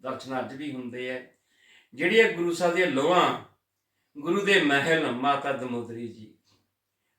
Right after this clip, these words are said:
ਭਾਈ ਰੂਪ ਚੰਦ ਦੀ ਮਾਤਾ ਸੂਰਤੀ, ਵਿਧੀ ਚੰਦ, ਸਾਰੀ ਸੰਗਤ ਰਲ ਕੇ ਪ੍ਰਸ਼ਾਦਾ ਪਕਾਉਣਾ, ਗੁਰੂ ਸਾਹਿਬ ਨੂੰ ਭੋਗ ਲਵਾਉਣਾ। ਬਾਬਾ ਭਾਈ ਰੂਪ ਚੰਦ ਜੀ ਨੂੰ, ਸਾਧ ਸੰਗਤ ਜੀ, ਗੁਰੂ ਕੇ ਲਾਹੌਰ, ਮਾਤਾ ਜੀਤਾ ਦੇ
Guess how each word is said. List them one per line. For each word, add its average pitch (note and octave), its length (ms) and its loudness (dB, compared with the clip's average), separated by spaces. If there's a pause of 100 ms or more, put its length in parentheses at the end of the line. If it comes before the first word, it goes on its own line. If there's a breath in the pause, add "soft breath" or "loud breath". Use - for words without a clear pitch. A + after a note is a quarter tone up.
(120)
ਭਾਈ G3+ 280 6
ਰੂਪ F#3 280 -2
ਚੰਦ F3+ 200 0
ਦੀ F3 100 -2
ਮਾਤਾ D3+ 400 0
ਸੂਰਤੀ, C3 540 -12
ਵਿਧੀ D3+ 300 -6
ਚੰਦ, C3+ 240 -8
ਸਾਰੀ D#3+ 500 0
ਸੰਗਤ C3 420 -8
ਰਲ B2+ 280 -6
ਕੇ D3 480 -10 (600)
ਪ੍ਰਸ਼ਾਦਾ C3+ 500 -6
ਪਕਾਉਣਾ, C3 580 -6
ਗੁਰੂ C3 280 -10
ਸਾਹਿਬ C#3 320 -10
ਨੂੰ C3 100 -10
ਭੋਗ D3 280 -10
ਲਵਾਉਣਾ। C3 600 -8 (1300 soft breath)
ਬਾਬਾ D3+ 360 4
ਭਾਈ E3 380 2
ਰੂਪ C#3 300 -8
ਚੰਦ C#3+ 220 -6
ਜੀ C#3+ 80 -6
ਨੂੰ, C#3+ 120 -6
ਸਾਧ C#3 340 -10
ਸੰਗਤ C3 340 -10
ਜੀ, D3 240 -14
ਗੁਰੂ C3 280 -8
ਕੇ B2+ 140 -8
ਲਾਹੌਰ, A#2+ 520 -12 (1200)
ਮਾਤਾ D3+ 460 2
ਜੀਤਾ C#3+ 540 -4
ਦੇ D3 500 -6